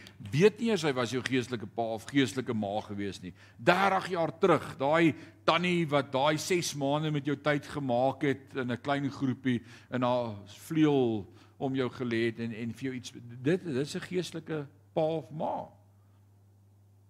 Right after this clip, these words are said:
En dis great, en dis, ons het dit nodig. So wat beteken dit om 'n geestelike vader te wees? Om in die lewens van diegene wat die Here na jou lei, in te spreek en hulle groot te maak, om hulle te lei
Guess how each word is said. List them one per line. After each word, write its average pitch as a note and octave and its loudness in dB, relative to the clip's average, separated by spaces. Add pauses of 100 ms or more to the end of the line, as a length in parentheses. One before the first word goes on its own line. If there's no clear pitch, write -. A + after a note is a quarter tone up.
En B2 2
dis C3 0
great, D3 0
en A#2+ -10
dis, B2+ -6
ons C#3 -6
het C#3 -4
dit C3+ 0
nodig. D3 2 (500)
So A3 0
wat G#3 6
beteken B3 2
dit B3 2
om A#3 2
'n G#3+ 0
geestelike G3+ 0
vader G#3+ 4
te A3 2
wees? C3 2 (1080)
Om F#3+ 2
in C4+ 8
die B3 8
lewens G#3 8
van F#3 0
diegene G3+ 4
wat E3 4 (280)
die C#3 4
Here F#3+ 12
na G#3+ 4
jou C3+ 6
lei, A#2 2 (600)
in C#4 6
te C4+ 6
spreek F3 4
en E3+ 0
hulle F3 4
groot B3+ 4
te A#3+ 2
maak, B2+ 4
om D3 -2
hulle D3 0
te E3+ 0
lei D#3 6